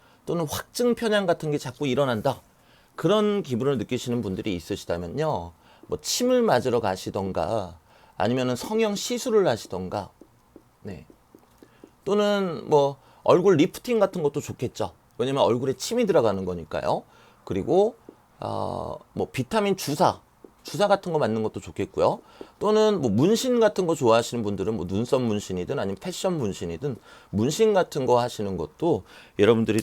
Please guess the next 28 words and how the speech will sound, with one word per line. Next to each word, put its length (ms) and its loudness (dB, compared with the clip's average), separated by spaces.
또 260 2
잘 300 -4
액땜하실 640 -2
수 160 -8
있는 240 -4
방법 320 -4
중에 180 -6
하나입니다. 580 -4
어, 220 4
왜냐면은 720 0
뾰족한 400 6
것을 200 2
내가 200 6
먼저 760 6
내 400 4
몸에다가 880 4
댐으로써, 640 0
어, 180 0
이제 160 -2
이런 360 2
운들을 600 0
내가 180 -2
좀 140 -4
상쇄시키면서 720 -4
갈 160 -6
수 140 -10
있다라는 600 0
거죠. 320 -8